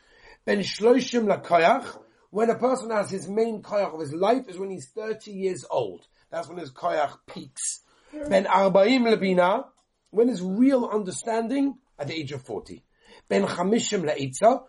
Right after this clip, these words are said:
when he's fifty, that's when he has the ability to give eitzes, to give advice to others. Ben Shishim Lazikna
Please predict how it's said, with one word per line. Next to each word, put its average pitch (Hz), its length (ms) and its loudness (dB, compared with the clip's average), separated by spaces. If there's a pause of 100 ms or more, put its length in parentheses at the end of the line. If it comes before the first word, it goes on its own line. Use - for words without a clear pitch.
(140)
when 165 160 -4
he's 160 160 -6
fifty, 143 420 -6
that's 151 240 -6
when 151 120 -10
he 147 60 -6
has 131 120 -6
the 143 80 -8
ability 139 560 -6
to 127 100 -18
give 127 240 -10
eitzes, 135 460 -6
to 135 80 -10
give 131 140 -8
advice 127 640 -4 (280)
to 156 100 -8
others. 160 380 6 (520)
Ben 185 160 6
Shishim 185 680 4
Lazikna 170 760 6